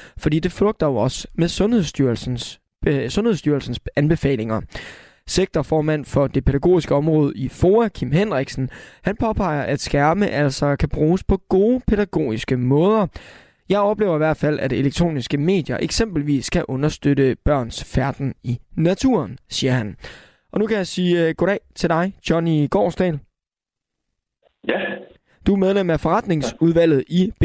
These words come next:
Speaker 1: U P L, altså pædagogernes fagforening. Hvorfor er det, det er godt, at politikerne er ind og blander,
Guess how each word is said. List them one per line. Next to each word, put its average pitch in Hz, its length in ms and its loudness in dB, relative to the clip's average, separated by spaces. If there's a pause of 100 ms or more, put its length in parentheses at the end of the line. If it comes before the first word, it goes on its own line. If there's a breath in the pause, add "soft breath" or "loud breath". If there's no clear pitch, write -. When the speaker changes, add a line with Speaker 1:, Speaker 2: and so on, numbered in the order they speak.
(100)
Speaker 1:
U 151 80 4
P 147 60 2
L, 156 240 4 (100)
altså 147 300 2
pædagogernes 156 640 0
fagforening. 143 600 0 (500 loud breath)
Hvorfor 196 240 0
er 190 140 0
det, 202 200 0
det 185 80 4
er 160 60 0 (140)
godt, 196 180 -2
at 147 180 -2
politikerne 170 460 2
er 151 60 2
ind 156 80 0
og 135 80 -2
blander, 156 320 2